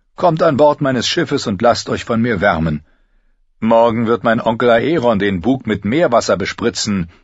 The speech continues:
und dem ertrunkenen Gott ein Gebet schicken. Doch lieber würde ich es mit der Milch meiner und eurer Lenden segnen." "Dem ertrunkenen Gott könnte das missfallen." Soll der ertrunkene Gott sich doch selbst.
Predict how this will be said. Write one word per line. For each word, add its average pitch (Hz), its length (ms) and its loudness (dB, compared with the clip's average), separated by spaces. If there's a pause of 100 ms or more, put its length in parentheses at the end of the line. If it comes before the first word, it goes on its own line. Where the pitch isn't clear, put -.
(240)
und 87 240 -4
dem 90 160 -2
ertrunkenen 101 640 -2
Gott 117 220 0
ein 101 160 -2
Gebet 92 340 -4
schicken. 95 500 -4 (600)
Doch 156 220 0
lieber 180 380 2
würde 180 200 2
ich 160 160 -4
es 143 140 -6
mit 156 180 -2
der 165 120 4
Milch 160 420 0
meiner 151 420 0
und 160 220 -2
eurer 151 320 4
Lenden 175 460 0
segnen." 92 560 -2 (1300)
"Dem 196 320 0
ertrunkenen 196 840 -2
Gott 185 480 0 (280)
könnte 185 320 2
das 180 220 2
missfallen." 185 720 0 (840)
Soll 85 260 -8
der 78 120 -6
ertrunkene 87 460 -6
Gott 85 200 -2
sich - 120 -6
doch 87 140 -4
selbst. 98 440 -4